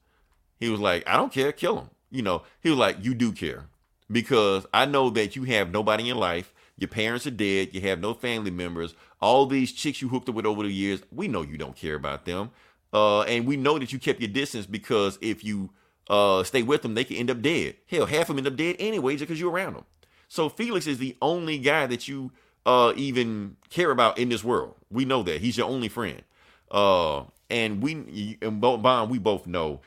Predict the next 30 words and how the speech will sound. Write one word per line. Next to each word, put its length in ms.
that 180
living 260
this 180
life, 440
and, 140
and 160
man, 140
he 100
looks 220
at 80
him 60
like, 180
he 80
was 60
like, 180
"Bond, 180
what 120
are 20
you, 120
forty?" 420
Something 140
like 120
that. 100
"Whatever 260
you 120
are, 80
you 140
look 180
like 200
it." 80